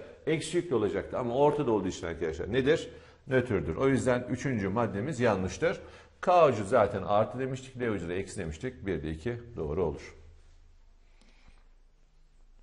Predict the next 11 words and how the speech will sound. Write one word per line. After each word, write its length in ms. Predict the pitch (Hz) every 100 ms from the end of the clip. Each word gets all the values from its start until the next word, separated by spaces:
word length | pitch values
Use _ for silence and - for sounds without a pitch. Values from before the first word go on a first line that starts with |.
| - - - - - -
Evet 320 | 170 170 156
değerli 160 | 151 143
arkadaşlar, 520 | 139 135 127 185 175
burada 240 | 180 143
da 40 | 131
yine 240 | 127 131
ne 140 | 147 117
diyor 160 | 104
bize? 240 | 95 104 170
Hangi 500 | 151 123 196 175 135
değerine, 440 | 117 113 135 170